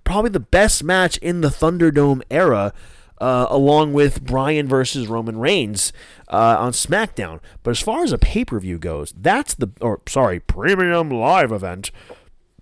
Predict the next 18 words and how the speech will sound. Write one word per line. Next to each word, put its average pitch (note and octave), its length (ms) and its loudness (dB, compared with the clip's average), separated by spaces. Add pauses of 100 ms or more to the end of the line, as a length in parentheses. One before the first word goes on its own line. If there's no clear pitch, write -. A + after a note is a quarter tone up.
that A3+ 340 4
is D3+ 140 2
the A#2+ 100 -4
best C#3 500 0
match A2 520 -6
that G2+ 160 -6
we G#2+ 100 -6
saw G2+ 360 -2
in F#2+ 120 -14
the F2+ 80 -12
Thunderdome, F2+ 640 -4
was F2+ 160 -8
those A2 220 0
three A2 180 -4
guys G2+ 260 0
I E2+ 60 -12
just F2+ 160 -12
mentioned. - 480 -4